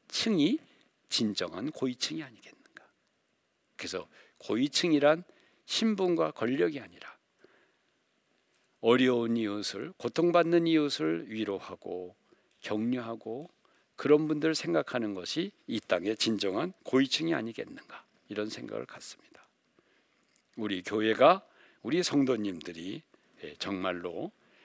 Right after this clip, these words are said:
예, 나눔과 사랑의 진정한 고위층이 된다면 다시 교회는 신르네상스, 재생의 역사가 있고 다시 하나님의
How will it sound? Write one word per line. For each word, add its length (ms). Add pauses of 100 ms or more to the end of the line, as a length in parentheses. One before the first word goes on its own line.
(140)
예, 500
나눔과 680 (640)
사랑의 640 (320)
진정한 640 (320)
고위층이 540
된다면 380 (840)
다시 480 (440)
교회는 520 (280)
신르네상스, 1040 (360)
재생의 600
역사가 420
있고 340 (680)
다시 480 (160)
하나님의 680